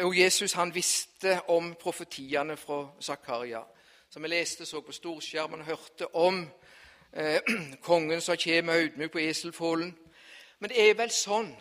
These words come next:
med oss òg. Vi tror at makta kan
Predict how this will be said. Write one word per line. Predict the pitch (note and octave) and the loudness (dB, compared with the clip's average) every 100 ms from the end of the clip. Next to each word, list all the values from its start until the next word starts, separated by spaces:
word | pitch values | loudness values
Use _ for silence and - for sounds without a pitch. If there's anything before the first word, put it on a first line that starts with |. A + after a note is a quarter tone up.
| - - _ | -20 -20 _
med | E3 F3 G3+ G#3 - | -4 0 0 -2 -4
oss | G3 - - - G3+ | -4 -4 -8 -6 -4
òg. | G3+ - - - _ _ _ _ _ _ _ _ D#3 | -4 -4 -14 -20 _ _ _ _ _ _ _ _ -6
Vi | G3 - | -6 -4
tror | - F#3+ B3+ C#3 - - - _ _ _ _ - | -8 -4 -4 -6 -10 -16 -18 _ _ _ _ -10
at | F#3+ - _ - | -10 -10 _ -20
makta | D#3 G#3+ - - - - A#2+ - _ _ _ _ _ _ _ _ _ | -10 -8 -8 -16 -12 -10 -10 -12 _ _ _ _ _ _ _ _ _
kan | - C#3 D3+ | -8 -6 -6